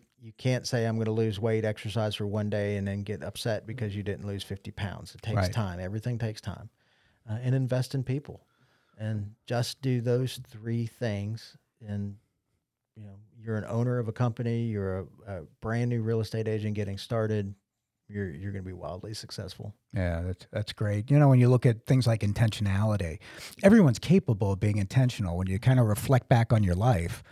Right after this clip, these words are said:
Speaker 2: there's always something someone's intentional about. They're either intentional about the gym, they're intentional about watching T V, they're, right? You, there's,
Speaker 1: Yeah, absolutely.
Speaker 2: it's in us as humans. It's how do you direct that intentionality, to your point, to something that's focused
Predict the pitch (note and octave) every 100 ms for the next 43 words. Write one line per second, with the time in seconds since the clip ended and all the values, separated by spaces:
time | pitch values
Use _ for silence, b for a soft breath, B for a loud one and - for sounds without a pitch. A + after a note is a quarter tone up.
0 | B B B F3 G#3+ G4 C#4+ - E3 -
1 | A#2+ A2+ B2 E3+ C#3 A#2 G#2+ G#2 B2 -
2 | G#2 F2+ F2 E2 - D#3 D#3 C3 D#3 D3
3 | B2 A2 A2+ D#3 D#3 D#3 B2+ G#2+ G#2 C#3+
4 | C3 C3 B2 A2 A2 A2+ A2+ B2+ - B2
5 | - C#3+ C3 D3+ C#3+ C3 B2 G#2 B B
6 | B B F#3+ C4+ E4 F3 E3 E3+ E3+ -
7 | - _ B2 F#3 C#3+ C#3+ G2 - A#3 A#3+
8 | A2+ G#2+ C3+ A#2+ - G3+ C#3 G#2 G#2 A2+
9 | - C#3+ E3+ E3 B2+ B2 A2+ C#3 C3+ -
10 | A2 A2+ - C3 - A2+ A2+ A2 A2 G2+
11 | F#2 C3 D3+ D#3+ C3 G2 F#2+ B B B
12 | - B2 C#3+ A2 C3 A2 G2 - - F3+
13 | F#3+ F3 - -